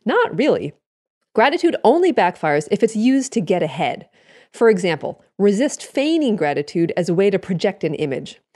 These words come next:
And don't use gratitude as a self-improvement project to beat the competition. Gratitude as personal contemplation works. Gratitude as public performance doesn't. So be authentically grateful for the good in your life,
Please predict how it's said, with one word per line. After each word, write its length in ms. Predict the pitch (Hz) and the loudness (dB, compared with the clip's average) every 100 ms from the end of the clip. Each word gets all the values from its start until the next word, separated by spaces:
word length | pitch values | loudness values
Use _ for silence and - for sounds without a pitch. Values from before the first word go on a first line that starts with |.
| - - | -20 -14
And 140 | - 226 | -2 0
don't 180 | 349 262 | 2 2
use 180 | 277 | -2
gratitude 500 | - 233 226 - 240 | 2 2 2 0 0
as 120 | 196 175 | 2 0
a 60 | |
self-improvement 800 | 165 220 208 180 175 320 277 170 | 0 0 -2 -4 0 0 2 -2
project 480 | 175 151 151 156 - _ | -2 -4 -2 -6 -8 _
to 100 | - | -4
beat 260 | 160 180 - | -2 -4 -4
the 60 | |
competition. 720 | 170 151 139 - - - - - _ _ - - _ | -6 -8 -10 -10 -10 -12 -16 -18 _ _ -20 -20 _
Gratitude 640 | - 220 262 - 277 262 - | -2 0 0 0 0 0 -2
as 160 | 156 | -6
personal 460 | - - 233 233 214 | -6 -4 -2 -2 -4
contemplation 920 | 214 180 175 165 302 285 - 151 151 | -4 -6 -6 -6 -4 -4 -4 -6 -4
works. 440 | 170 - - - - _ _ _ _ | -4 -6 -14 -20 -20 _ _ _ _
Gratitude 540 | 208 220 220 220 214 | 0 2 2 0 -2
as 160 | - 160 | 0 -4
public 380 | - 180 165 - | -4 -2 -2 -4
performance 720 | 139 - 277 202 - - - _ _ - | -10 -6 -4 -4 -6 -12 -20 _ _ -8
doesn't. 400 | 120 98 - _ _ _ _ _ - - - | -8 -8 -20 _ _ _ _ _ -20 -20 -20
So 180 | - 262 | 0 2
be 180 | 220 349 - | 4 4 4
authentically 540 | 214 269 311 330 285 | 0 0 0 0 0
grateful 480 | 208 160 143 165 160 | 2 0 0 -6 -6
for 160 | - | -6
the 120 | 175 160 | -4 -4
good 400 | 139 202 196 180 | 2 4 2 0
in 120 | 170 | -4
your 140 | 160 135 | -2 -4
life, 360 | 123 131 - | -6 -10 -16